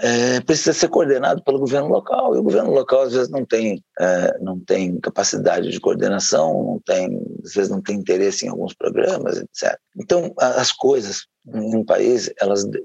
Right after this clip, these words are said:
não dependem da missão da onu. A missão da onu consegue fazer algumas coisas. É, a, a, um país depende das suas lideranças, dos seus governantes, do patriotismo do seu pessoal, da honestidade do seu pessoal. O país depende disso.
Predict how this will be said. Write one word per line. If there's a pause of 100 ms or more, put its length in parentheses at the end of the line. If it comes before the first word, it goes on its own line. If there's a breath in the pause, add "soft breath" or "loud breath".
não
dependem
da
missão
da
onu.
A
missão
da
onu
consegue
fazer
algumas
coisas. (200)
É, (120)
a,
a,
um
país
depende
das
suas
lideranças,
dos
seus
governantes,
do
patriotismo
do
seu
pessoal,
da
honestidade
do
seu
pessoal. (160)
O
país
depende
disso.